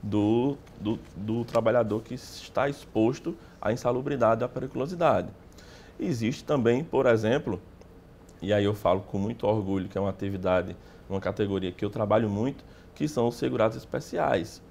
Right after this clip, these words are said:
que são os agricultores e pescadores. Então, aqui na Paraíba, nós representamos muito a atividade de agricultura e pesca, e com muito orgulho, porque não sei se, se, se, se você já viu esse debate, sei que você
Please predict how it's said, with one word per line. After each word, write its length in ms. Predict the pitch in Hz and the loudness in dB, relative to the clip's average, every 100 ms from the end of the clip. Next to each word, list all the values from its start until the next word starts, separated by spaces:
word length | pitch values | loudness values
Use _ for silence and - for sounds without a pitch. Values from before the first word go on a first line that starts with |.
| - | -8
que 160 | 107 | -6
são 300 | 110 - 104 | -4 -2 -2
os 80 | 107 | 0
agricultores 800 | 107 104 - - - 101 113 120 | -2 -4 -8 -10 -4 -2 -2 -6
e 40 | |
pescadores. 840 | 170 131 - - 107 104 95 - - - - - - - - - | -10 -10 -6 -2 0 2 0 -8 -18 -20 -20 -20 -20 -20 -20 -12
Então, 440 | 101 101 - 107 113 | -8 -4 2 4 4
aqui 180 | 110 | 2
na 100 | 113 | -2
Paraíba, 580 | 127 139 131 107 120 151 - - - | -2 0 2 0 0 -4 -6 -18 -8
nós 140 | 101 | -4
representamos 800 | 110 110 104 110 110 107 107 104 | -4 -2 -2 -4 -4 -2 -2 -4
muito 680 | 110 110 107 127 147 151 92 - | -4 0 2 4 2 -2 -10 -2
a 120 | 98 | -2
atividade 520 | 104 101 104 95 92 | -2 -4 -4 -2 -2
de 60 | 95 | -2
agricultura 560 | 98 101 98 - 110 | -4 -8 -12 -6 -4
e 20 | 120 | -4
pesca, 540 | - 87 110 - - - - - - - - - - | -2 0 0 -6 -14 -14 -20 -20 -20 -20 -20 -16 -10
e 120 | - | -8
com 200 | - 151 | -2 0
muito 380 | 110 113 135 143 | 2 0 0 0
orgulho, 440 | 127 110 113 107 | 2 4 4 2
porque 500 | 104 104 - 107 107 - - - - - - - - - - - - | -2 -6 0 0 0 -6 -20 -20 -20 -20 -20 -20 -20 -20 -20 -18 -8
não 80 | 104 | -8
sei 180 | - 113 | -4 -4
se, 380 | - 113 107 - | -2 0 0 -4
se, 300 | - 107 104 | -6 -4 -4
se, 340 | - 107 98 | -2 -2 -2
se 160 | - 104 | -4 -6
você 220 | 101 110 | -2 -2
já 300 | 110 113 104 | -2 0 0
viu 160 | 104 | 0
esse 120 | 113 - | -4 0
debate, 420 | 110 98 117 123 | 2 6 6 4
sei 160 | - | -2
que 80 | 95 | -4
você 440 | 104 101 104 98 | -4 -2 2 2